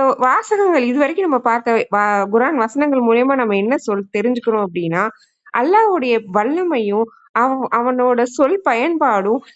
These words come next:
எவ்வளவு நுணுக்கமாவும் வித்தியாசமாவும் இருக்குன்றத பார்க்கலாம். அப்ப ஒரு சொல்லுடைய தரம் அதை யாரு சொல்றாங்களோ அவங்க தரத்தை வச்சுதான் நிர்ணயிக்கப்படுது. அதே மாதிரி இந்த குரானை ஓதும் போது இது திருமறை குரான்,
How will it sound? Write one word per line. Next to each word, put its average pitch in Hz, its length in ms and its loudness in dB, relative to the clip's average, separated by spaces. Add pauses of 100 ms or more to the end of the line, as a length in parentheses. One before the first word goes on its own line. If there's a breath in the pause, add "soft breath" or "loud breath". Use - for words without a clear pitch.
(120)
எவ்வளவு 349 420 4
நுணுக்கமாவும் 285 760 2
வித்தியாசமாவும் 269 760 0
இருக்குன்றத 220 580 -2
பார்க்கலாம். 185 420 -2 (800 soft breath)
அப்ப 247 340 0
ஒரு 247 200 2 (100)
சொல்லுடைய 311 640 2
தரம் 214 360 -2 (100)
அதை 214 220 -2
யாரு 269 360 0 (100)
சொல்றாங்களோ 226 760 2 (120)
அவங்க 349 360 -2
தரத்தை 294 420 -4
வச்சுதான் 247 420 -2
நிர்ணயிக்கப்படுது. 233 760 -2 (360 soft breath)
அதே 339 320 -2
மாதிரி 220 360 -2
இந்த 247 200 -2
குரானை 277 440 0
ஓதும் 233 420 2
போது 175 280 -2 (400 soft breath)
இது 226 240 0
திருமறை 320 480 2
குரான், 208 400 -2